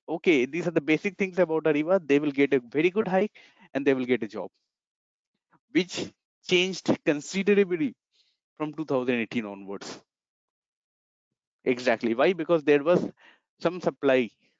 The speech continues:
of Ariba consultant in the market. Demand was also greater,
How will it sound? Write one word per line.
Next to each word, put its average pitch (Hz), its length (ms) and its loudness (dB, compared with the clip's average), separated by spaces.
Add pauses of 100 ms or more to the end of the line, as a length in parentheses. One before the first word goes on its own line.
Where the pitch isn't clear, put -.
(200)
of 113 140 -8
Ariba 127 320 0
consultant 123 460 0
in 117 80 -10
the 113 80 0
market. 117 340 0 (400)
Demand 127 300 -2
was 165 160 0
also 165 240 -2
greater, 196 320 2